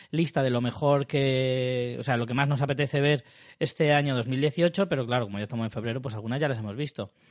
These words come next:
Vamos a empezar por, eh, la película, podemos decir la ópera prima en la dirección,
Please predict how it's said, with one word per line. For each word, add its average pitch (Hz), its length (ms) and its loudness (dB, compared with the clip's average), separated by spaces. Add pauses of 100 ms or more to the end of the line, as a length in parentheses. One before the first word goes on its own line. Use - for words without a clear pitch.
(340)
Vamos 220 200 4
a - 20 6
empezar 214 500 4
por, 226 460 6 (160)
eh, 135 540 2
la 135 160 2
película, 160 1400 6 (260)
podemos 165 260 2
decir 175 240 0
la 151 140 4
ópera 151 280 4
prima 160 420 0 (340)
en 139 100 0
la 131 80 2
dirección, 151 600 -2